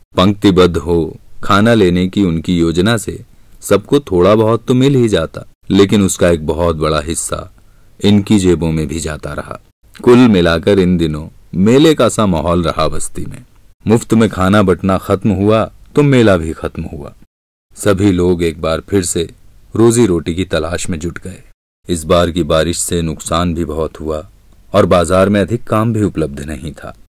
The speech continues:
बस्ती में रहने वाले कुछ लोग आड़तियों के यहाँ मजदूरी करते थे, तो कुछ वहीं बड़ी इमारतें बनाने वाले ठेकेदारों के साथ थे। लेकिन बारिश की अधिकता से बिल्डिंग बनाने का काम तो ठप पड़ गया था। इसके तो तभी दोबारा शुरू होने के आसार थे,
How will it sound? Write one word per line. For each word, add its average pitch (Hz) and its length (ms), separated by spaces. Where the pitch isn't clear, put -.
बस्ती 127 320
में 123 120
रहने 98 260
वाले 98 260
कुछ 87 260
लोग 87 260
आड़तियों 95 520
के 101 80
यहाँ 82 200
मजदूरी 76 460
करते 73 340
थे, - 440
तो 139 80
कुछ 143 200
वहीं 117 280
बड़ी 107 280
इमारतें 90 420
बनाने 85 380
वाले 78 380
ठेकेदारों 87 540
के 76 80
साथ - 400
थे। - 120
लेकिन 113 280
बारिश 92 360
की 104 120
अधिकता 85 440
से 113 160
बिल्डिंग 98 460
बनाने 117 340
का 123 100
काम 131 280
तो 135 100
ठप 123 320
पड़ 87 140
गया 73 240
था। - 280
इसके 107 280
तो 127 120
तभी 104 360
दोबारा 110 400
शुरू 92 260
होने 87 280
के 82 80
आसार 80 400
थे, 95 260